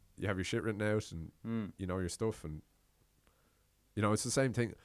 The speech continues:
Speaker 1: It's, it's on the gig. I th-, Instagram
Speaker 2: I
Speaker 1: is
Speaker 2: think
Speaker 1: just
Speaker 2: so
Speaker 1: this,
Speaker 2: too.
Speaker 1: like,
Speaker 2: I think so too.
Speaker 1: I d-, I,
Speaker 2: Um,
Speaker 1: I think it's this, like, fucking, it's this tool to make people think and maybe motivate people. It's also a very good tool to make people anxious. And,
Speaker 2: Mm-hmm.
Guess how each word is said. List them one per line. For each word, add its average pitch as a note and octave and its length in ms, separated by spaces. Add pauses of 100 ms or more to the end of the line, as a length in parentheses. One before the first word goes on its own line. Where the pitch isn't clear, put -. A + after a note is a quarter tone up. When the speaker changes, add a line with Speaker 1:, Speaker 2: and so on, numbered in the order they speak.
(340)
Speaker 1:
It's, - 320 (120)
it's G2+ 140
on C#3 200
the F2+ 80
gig. G2 320 (240)
I F#2 120
th-, - 120 (240)
Instagram D3 380
Speaker 2:
I A#2+ 80
Speaker 1:
is - 80
Speaker 2:
think A#2+ 120
Speaker 1:
just A2 240
Speaker 2:
so G2+ 60
Speaker 1:
this, G#2 120
Speaker 2:
too. G2 60
Speaker 1:
like, F2 280
Speaker 2:
I G#2+ 40
think G#2 180
so G2+ 160
too. F#2+ 340 (100)
Speaker 1:
I C3+ 100
d-, B2 100
I, F#2+ 180
Speaker 2:
Um, F2 220 (140)
Speaker 1:
I C#3+ 80
think G3 220
it's - 160
this, C#3 220
like, A2 240
fucking, F2+ 520 (1080)
it's - 160
this G#2 200
tool C3+ 360
to A2 80
make G2 220
people E2+ 300
think F2+ 360
and E2+ 220 (140)
maybe F#2 260
motivate F2+ 480
people. F2 400 (360)
It's - 100
also G2+ 280
a E2+ 40
very F2+ 340
good F2 180
tool F2+ 200
to E2 80
make E2+ 140
people E2+ 300
anxious. F2+ 500 (800)
And, G#2 120
Speaker 2:
Mm-hmm. F#2 200